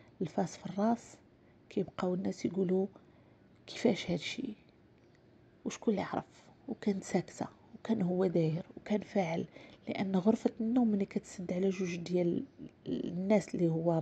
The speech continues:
مرا وراجلها، راه كيتسد السر الكبير ديال الدار لداخل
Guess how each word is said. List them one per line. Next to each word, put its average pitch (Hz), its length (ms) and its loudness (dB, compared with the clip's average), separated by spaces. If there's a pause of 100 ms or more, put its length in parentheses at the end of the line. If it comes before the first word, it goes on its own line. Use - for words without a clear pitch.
(120)
مرا 185 100 4
وراجلها، 180 580 2 (720)
راه 180 80 0
كيتسد - 580 0 (420)
السر - 420 -2
الكبير 208 600 6
ديال 170 200 4
الدار 165 360 -2
لداخل 151 440 -2